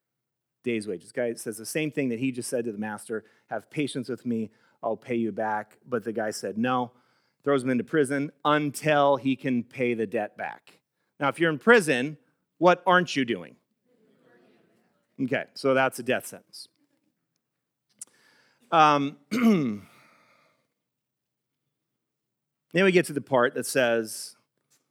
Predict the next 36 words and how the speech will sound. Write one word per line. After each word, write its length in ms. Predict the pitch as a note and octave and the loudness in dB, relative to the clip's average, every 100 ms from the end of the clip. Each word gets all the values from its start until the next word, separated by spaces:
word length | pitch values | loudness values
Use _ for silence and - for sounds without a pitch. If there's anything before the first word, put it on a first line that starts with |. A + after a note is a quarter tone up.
| _ _ | _ _
"If 120 | A#2+ B2+ | -4 2
we 120 | F3+ | 4
don't 160 | E3+ | 2
forgive 300 | D3 C3+ C3+ | -2 0 2
as 140 | B2+ A2 | 2 2
God 300 | C#3+ D3 - | 2 2 0
forgives," 480 | A#2+ G#2+ G#2+ G#2+ A2+ | -4 -2 0 -2 -6
which 140 | A#2 | -10
is 100 | A2 | -2
wiping 480 | A#2+ A#2+ B2+ A#2+ C3 | 0 2 0 -2 -2
out 380 | A#2+ A2+ C3 B2 | -2 -2 -2 -6
the 80 | |
seven 260 | - C#3 A#2+ | -2 -2 0
point 220 | B2+ A#2+ | -4 -4
six 180 | C3+ C3+ | -4 -4
billion 300 | B2 A#2+ A2+ | 0 0 2
dollar 200 | A2 A2 | 2 2
debt 260 | G#2+ G#2+ A2+ | 0 0 0
that 100 | A2+ | -2
other 120 | A2+ | -2
people 280 | A2+ A2 A2+ | -4 -4 -2
owe 220 | A2 A#2+ | 0 2
us, 440 | A#2+ G#2 - - _ _ _ _ _ | 2 0 -8 -18 _ _ _ _ _
then 180 | A#2 A#2+ | -2 0
God 260 | A#2 A#2 A2 | 2 2 0
will 160 | A2 | -4
torture 440 | - D#3+ D3 C3 A2 | 0 0 0 0 0
us 440 | G#2 - - - _ _ _ _ - | -2 -6 -14 -18 _ _ _ _ -18
and 80 | G#2+ | -4
throw 180 | B2 | -2
us 80 | A2 | -2
in 80 | A2 | -4
prison 300 | B2 G#2+ G#2+ | -6 -6 -6
forever. 400 | G#2+ F#2+ F2 - _ _ _ _ _ _ _ _ _ _ _ _ - - | -8 -8 -10 -18 _ _ _ _ _ _ _ _ _ _ _ _ -18 -8
All 80 | |
right. 120 | A2 | -8